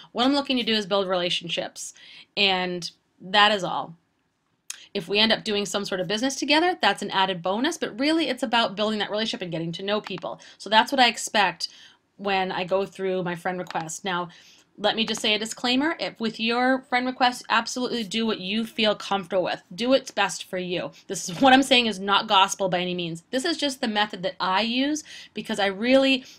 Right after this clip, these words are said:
want to be mindful about the friend requests that I accept now. I do things differently than I used to, and I want to do things with purpose and thought. So this is actually how I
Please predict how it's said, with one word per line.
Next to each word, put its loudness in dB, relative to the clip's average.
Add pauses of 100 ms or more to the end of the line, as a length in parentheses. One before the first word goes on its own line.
(100)
want 0
to -6
be 0
mindful 2 (320)
about 4
the -4
friend -2
requests 0
that -4
I 2
accept 0
now. 2
I 4
do -2
things -4
differently -2
than -2
I 0
used -4
to, 4 (320)
and -4
I 0
want 0
to 0
do 0
things -2
with -8
purpose -2 (340)
and -2
thought. 2
So -2
this -4
is -2
actually 0 (120)
how 4
I 0